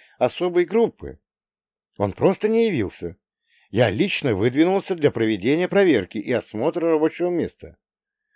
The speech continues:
При устном общении с подчиненными отдела мной было установлено, что сотрудники не могут найти не только товарища Маслова, но и некоторые чертежи последней разработки тоже.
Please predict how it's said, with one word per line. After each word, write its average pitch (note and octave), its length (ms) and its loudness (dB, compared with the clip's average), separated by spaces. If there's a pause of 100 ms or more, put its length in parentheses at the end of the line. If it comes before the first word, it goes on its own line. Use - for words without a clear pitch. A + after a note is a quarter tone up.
(260)
При C#3+ 220 2
устном C#3 400 0
общении F#3 560 2
с - 60 -8
подчиненными A#2+ 720 0
отдела A2 500 0 (320)
мной F3 240 4
было G#3+ 160 8
установлено, C#3 720 4
что - 200 -6
сотрудники F3 840 0 (260)
не C3 140 2
могут E3+ 380 2
найти D#3+ 340 4
не C#3 140 0
только G#3+ 340 6
товарища D3 500 4
Маслова, F#2 640 -2 (320)
но D3+ 180 4
и B2+ 160 0
некоторые C#3 500 0
чертежи D#3+ 840 0 (280)
последней E3 560 2
разработки C#3 640 2
тоже. F#2+ 480 4